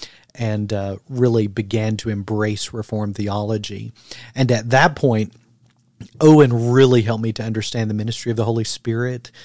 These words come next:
uh, during, uh, or in sanctification and what that looks like in, in someone who is, um, robustly gospel-centered and reformed, as well as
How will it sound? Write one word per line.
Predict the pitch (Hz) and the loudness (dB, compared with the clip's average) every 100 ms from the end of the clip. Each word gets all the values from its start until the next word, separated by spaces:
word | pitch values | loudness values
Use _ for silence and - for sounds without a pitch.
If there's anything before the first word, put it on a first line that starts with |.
| - _ - | -20 _ -6
uh, | 117 110 | -2 0
during, | 107 104 117 113 117 113 113 - 110 | -2 0 2 2 2 0 -4 -6 -8
uh, | 107 104 | -8 -8
or | - 110 - | -4 -6 -4
in | 127 120 | -2 0
sanctification | 113 113 107 110 117 - 113 110 - 113 | -2 -6 -10 -10 -12 -6 -6 -4 -6 -6
and | 110 | -4
what | 107 107 | -6 -6
that | 104 117 | -8 -6
looks | 110 - | -8 -6
like | 113 107 107 - | -4 -4 -4 -8
in, | 107 107 - - _ - | -10 -10 -14 -20 _ -10
in | 110 | -6
someone | - 113 113 110 | -6 -4 -4 -2
who | 107 110 | -2 -4
is, | 107 107 107 - - | -4 -4 -4 -6 -8
um, | 110 107 107 110 - - | -8 -8 -10 -12 -16 -4
robustly | 113 107 101 110 - - 113 107 104 - - _ _ | -2 -2 -4 -4 -4 -6 -6 -6 -6 -12 -20 _ _
gospel-centered | - 104 107 - 107 - 117 110 - 110 | -8 -6 -6 -8 -10 -8 -8 -8 -6 -4
and | 110 110 | -4 -6
reformed, | 113 - 110 110 110 110 | -8 -8 -6 -4 -4 -4
as | 110 - | -6 -4
well | 120 110 | -4 -2
as | 107 104 - | -4 -4 -6